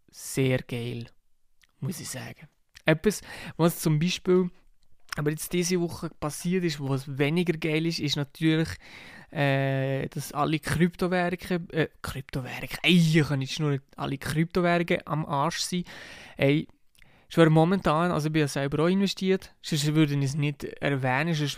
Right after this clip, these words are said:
würde es mich auch nicht jucken. Ähm, es ist mo-, momentan ist nicht wirklich so viel Gl-, äh, Glück am Start. Also, es, es ist wirklich, äh, die, die, der Kryptomarkt, wahrscheinlich auch Aktien,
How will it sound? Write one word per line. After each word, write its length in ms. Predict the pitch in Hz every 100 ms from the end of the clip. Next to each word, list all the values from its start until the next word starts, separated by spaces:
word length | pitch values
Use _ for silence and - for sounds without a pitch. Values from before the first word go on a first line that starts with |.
| -
würde 400 | 156 156 151 147
es 140 | 135
mich 140 | 147 139
auch 80 | 135
nicht 160 | 139
jucken. 400 | 147 170 - 190 - - - - -
Ähm, 560 | 147 147 147 143 143 - - _ _ _ -
es 240 | 143 -
ist 60 | -
mo-, 280 | 156 151 175
momentan 540 | 147 156 196 165 160
ist 120 | 160
nicht 140 | 143 139
wirklich 260 | 165 -
so 100 | -
viel 200 | 156 160
Gl-, 380 | 160 165 - -
äh, 240 | 156 147 147
Glück 360 | 160 151 -
am 100 | 147
Start. 360 | - 160 151 -
Also, 320 | 135 - - - _ _ _ _ _ -
es, 260 | 139 147
es 240 | - 160 151
ist 280 | 147 - 151
wirklich, 420 | 165 - 170 160 - -
äh, 440 | - - - - 143
die, 220 | 151 139
die, 220 | 147 139
der 180 | 139 131
Kryptomarkt, 880 | - 165 156 160 147 147 156 - - - -
wahrscheinlich 360 | 143 151 156 -
auch 200 | 143 139
Aktien, 400 | - - 170